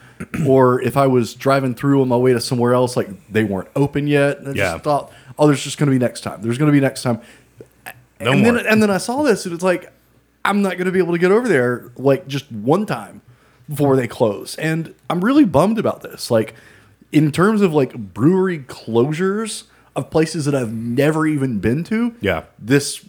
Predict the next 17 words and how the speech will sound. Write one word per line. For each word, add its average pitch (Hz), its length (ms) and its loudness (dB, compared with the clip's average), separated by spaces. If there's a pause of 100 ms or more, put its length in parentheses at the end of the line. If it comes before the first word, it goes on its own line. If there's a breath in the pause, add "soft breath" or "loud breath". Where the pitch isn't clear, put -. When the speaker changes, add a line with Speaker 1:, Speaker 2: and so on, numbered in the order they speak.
Speaker 1:
like, 127 300 0
this 202 180 -4
one's 117 160 0
up 120 120 0
there 110 160 -2
with 90 120 -6
Hair 113 140 0
of 92 80 -2
the 87 60 -8
Dog 98 320 -2
for - 140 -14
me. 95 240 -14 (340 soft breath)
Speaker 2:
Well, 160 200 4
what's, 170 280 0
what's 170 400 -4 (720)
kind 196 240 -2
of 127 260 -4